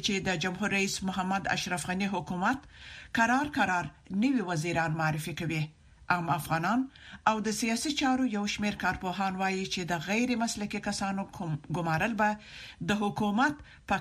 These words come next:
کاري کړنو منفي اثر وکړي. زموږ همکار سمیع الله جلالزی د سیاسي چارو له کارپوه عثمان کامران سره مرکه کړې او په لومړي سر کې یې د کابینې د جوړښت پر ارزښت پوښتنه کړې ده.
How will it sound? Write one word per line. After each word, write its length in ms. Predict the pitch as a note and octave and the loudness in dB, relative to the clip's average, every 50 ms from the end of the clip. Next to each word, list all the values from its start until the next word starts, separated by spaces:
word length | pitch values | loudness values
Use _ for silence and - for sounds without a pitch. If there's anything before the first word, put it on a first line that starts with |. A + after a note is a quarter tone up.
| - - | 0 0
کاري 260 | F#3 F#3 G3 B3+ C#4+ D4 - | 2 2 2 2 0 0 0
کړنو 560 | C#4+ A3+ G#3+ G#3+ G#3+ G#3+ G3+ G3+ - E3 F3+ | 0 0 2 2 2 0 0 -2 -2 -2 0
منفي 320 | F3 E3+ D3+ - C4 C4 - D#3+ | 0 0 -2 0 -2 0 0 0
اثر 240 | - - D#3+ D3+ D3+ C#3+ | -2 0 0 0 0 0
وکړي. 300 | D3+ D3+ - D#3+ D3+ D3+ D3+ - - - - - - - - - - - G#3+ | -2 -2 -2 0 0 -2 -2 -4 -16 -20 -20 -20 -20 -20 -20 -14 -10 -4 0
زموږ 160 | G#3 A3+ G#3+ - A#3+ | 0 0 0 2 2
همکار 360 | G#3+ G#3 - A3 G3+ G3+ - - | 2 2 2 2 2 0 0 -2
سمیع 260 | G3 E3+ F3+ F3+ - | -4 -4 -4 -4 -4
الله 260 | F3 F3+ F3+ F3+ D3+ E3+ | -2 0 0 0 0 -2
جلالزی 420 | E3+ E3+ E3 D#3+ D#3 E3+ A#3 C4+ D4+ D4 - - - - - - - - - G#3 | -2 -2 -2 -2 0 0 0 0 0 -2 -8 -16 -20 -20 -20 -18 -12 -6 -2 0
د 100 | G#3+ G#3 - | 0 2 2
سیاسي 340 | A#3+ A3 G#3+ G#3 G#3+ D4+ D4 - | 2 2 2 2 0 -2 0 0
چارو 240 | D4 C#4+ C#4 C4+ B3+ A3 | 0 2 2 2 2 0
له 80 | G3 - G3+ | 0 0 -2
کارپوه 640 | F#3 - - - G3+ G3+ G3+ G3 - - - F3+ F#3+ | -2 -2 0 0 0 0 0 -2 -4 -8 -6 -4 -4
عثمان 400 | - - - F#3+ G3 G3 F#3+ - - - | -4 -2 -2 0 0 0 -2 -2 -2 0
کامران 480 | F3 F3 F3 E3+ F3+ G3+ A#3+ B3 - - | 0 0 0 2 2 4 4 2 2 0
سره 220 | F3+ E3+ E3+ E3 E3 | -2 -2 -2 -2 -2
مرکه 320 | E3 E3+ - - A#3 A#3 - | -2 -2 0 0 0 2 2
کړې 180 | A3 G#3 G#3+ G#3 G#3 - - - - - - - - - G#3+ | 0 2 2 0 0 -4 -10 -18 -18 -16 -12 -2 2 4 4
او 80 | A3+ A3+ A3 G#3+ - | 6 4 2 0 2
په 240 | A#3 G#3+ G#3+ G#3+ G#3+ G#3 | 2 4 4 4 4 2
لومړي 260 | G#3+ G#3+ A#3 C#4+ D4 - D4+ | 2 2 0 0 -2 -2 -2
سر 160 | C#4 C4 B3+ | -2 -2 0
کې 100 | - B3 A#3+ | 0 0 2
یې 80 | A#3 A#3 A3+ G#3+ - - - - - - - F#3+ G#3+ | 2 0 -2 -4 -10 -18 -18 -16 -12 -6 -2 2 2
د 160 | G#3 G3+ G#3 - G#3 | 2 2 2 2 2
کابینې 420 | G3+ F#3 G3 G3+ G3 G#3 B3+ C#4+ D4+ C4+ - | 2 2 2 2 4 4 2 2 0 0 0
د 160 | G#3 E3 D3 | -2 0 0
جوړښت 500 | F3+ F3+ F3+ F3+ A3 C4 B3+ - - - - | 0 0 2 2 2 2 2 0 -4 -4 -4
پر 120 | F#3+ - - E3+ | -2 0 0 -2
ارزښت 500 | D#3+ D3+ - A#3+ - - - - - - - - - - - | -2 0 0 0 0 -2 -4 -10 -16 -20 -20 -20 -18 -8 -8
پوښتنه 420 | F#3 - - - D3+ D3+ - - - | -6 -6 -4 -2 -2 0 0 -2 -4
کړې 180 | - - - - - | -6 -6 -8 -8 -8
ده. 160 | - - | -10 -10